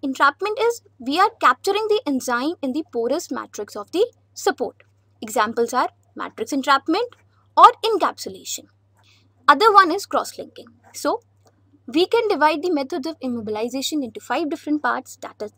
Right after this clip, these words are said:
adsorption, covalent bonding, entrapment, copolymerization, and encapsulation. Now, dis-, now let us discuss each method in individually.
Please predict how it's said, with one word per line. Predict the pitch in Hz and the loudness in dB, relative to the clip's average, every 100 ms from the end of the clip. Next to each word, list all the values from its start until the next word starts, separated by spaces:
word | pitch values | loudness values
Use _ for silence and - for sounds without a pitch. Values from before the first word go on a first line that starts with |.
| - | -14
adsorption, | 185 - - - 349 453 _ _ - | -10 -8 -10 -6 -6 -6 _ _ -4
covalent | 269 214 180 180 | -2 0 -4 -10
bonding, | 180 196 233 370 427 _ _ _ | -8 -6 -2 -4 -6 _ _ _
entrapment, | 294 349 349 349 - 392 440 _ - | -2 2 2 2 -2 -8 -8 _ -2
copolymerization, | 403 427 330 247 208 202 202 196 - 202 - | 2 4 4 2 -6 -10 -10 -10 -12 -10 -2
and | 254 494 _ _ | 0 0 _ _
encapsulation. | 415 359 226 - 175 - - - _ _ _ _ _ - - - _ _ _ _ _ | -4 -4 -4 -10 -18 -16 -18 -18 _ _ _ _ _ -20 -20 -20 _ _ _ _ _
Now, | 330 320 | -2 -2
dis-, | 214 254 - - _ - | 0 -6 -8 -20 _ 0
now | 330 403 | 4 6
let | 403 | 4
us | 415 | 0
discuss | 302 311 - 359 - - | -2 -4 0 0 0 -4
each | 370 - | -4 -2
method | 262 208 262 359 - _ _ - | -4 -4 -4 -4 -6 _ _ -6
in | 320 466 - _ _ _ _ _ | -4 -4 -10 _ _ _ _ _
individually. | 320 285 226 208 - - | 2 2 -2 -8 -12 -20